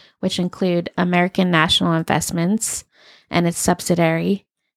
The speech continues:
Annie Development. She used a lot of money to prop up her businesses,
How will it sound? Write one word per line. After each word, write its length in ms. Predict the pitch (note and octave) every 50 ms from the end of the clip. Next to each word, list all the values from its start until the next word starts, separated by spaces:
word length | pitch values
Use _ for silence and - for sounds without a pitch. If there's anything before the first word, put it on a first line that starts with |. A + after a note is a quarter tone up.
| _ -
Annie 360 | - E3+ E3+ E3+ F3 F3+ F#3
Development. 680 | F#3+ F#3+ F3+ E3+ D#3+ - - F3 F3 F#3 G#3 A#3 A3 - _ - - _ _ _ - - _ -
She 200 | - - A3 G#3+
used 180 | G#3+ G#3 F#3+
a 80 | G#3 F#3+
lot 280 | F3 E3+ D#3+ E3+ F3+ G3+
of 100 | G#3 G3+
money 240 | F#3+ F3+ F#3 F#3 F#3
to 120 | - F#3
prop 280 | - - - E3 E3 -
up 140 | F#3 F#3 -
her 100 | - G3+
businesses, 840 | F#3 F3+ F3 E3+ E3+ F3 F3 - - F3+ F3 F#3 G#3 G#3 - -